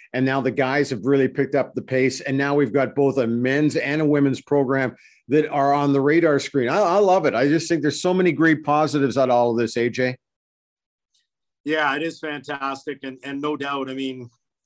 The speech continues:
Speaker 2: yeah, you, you go back, it was what, two thousand and two, that, uh, U nineteen event in, in Edmonton. I was living in Edmonton at the time. So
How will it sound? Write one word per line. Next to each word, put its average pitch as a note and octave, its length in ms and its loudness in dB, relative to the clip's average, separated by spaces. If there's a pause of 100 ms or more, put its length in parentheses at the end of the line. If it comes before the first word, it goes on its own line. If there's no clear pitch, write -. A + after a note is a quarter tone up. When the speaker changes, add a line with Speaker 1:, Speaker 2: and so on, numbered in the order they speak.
(200)
Speaker 2:
yeah, C3+ 140 -2
you, C#3+ 200 0
you D3 180 -4
go D3 120 -2
back, C3+ 340 -4
it C#3 40 -10
was B2 160 -10
what, B2+ 220 -10
two C#3+ 120 -8
thousand C3+ 360 -6
and A#2 120 -12
two, D3 280 -6
that, C#3 260 -8 (140)
uh, C3 320 -4 (580)
U C3+ 140 -6
nineteen C#3+ 480 -8
event C#3 360 -8
in, C3+ 100 -4
in C3 180 -8
Edmonton. C3+ 400 -8
I B2+ 80 -6
was A#2+ 160 -10
living C#3 200 -6
in B2 100 -6
Edmonton B2 420 -10
at A2+ 100 -20
the - 60 -20
time. B2 400 -10
So A#2 340 -12